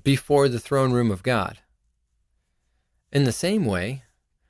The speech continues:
when one spouse sins against another spouse, you still go to the cross, because that sin that you committed against your spouse needs to be paid for, or has been paid for. Let me say this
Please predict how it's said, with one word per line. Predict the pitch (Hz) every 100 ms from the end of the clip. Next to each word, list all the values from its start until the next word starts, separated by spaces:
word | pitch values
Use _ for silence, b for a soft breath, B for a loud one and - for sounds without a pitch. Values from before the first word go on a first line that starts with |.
| _ _ _
when | 135 127 123
one | 151 175
spouse | - 131 120 135 147 - - _
sins | - 147 143 135
against | 131 127 -
another | 123 127 120
spouse, | - 101 107 151 - - _ _ _ _ _ _ _ _ _ _
you | 131 131
still | - 208
go | 220 185 131
to |
the | 120
cross, | - - 170 175 - - - _ _ _ _ _ _ _ _ _
because | 151 143 160 135
that | 156 156
sin | - 202 220 131 131
that | 131 -
you | 143
committed | 160 147 151 151
against | 139 143 135 -
your | 120
spouse | - 170 175 123 135 - - _ _ _ _
needs | 143 165 -
to | 143
be | 131 127
paid | - 143 175 190
for, | - 120 113 139 165 - _ _ _ _ -
or | 135
has | - - 160 185 135
been | 123 113
paid | 120 107
for. | - 110 123
Let | 127
me | 135
say | 117 127 117
this | 113 -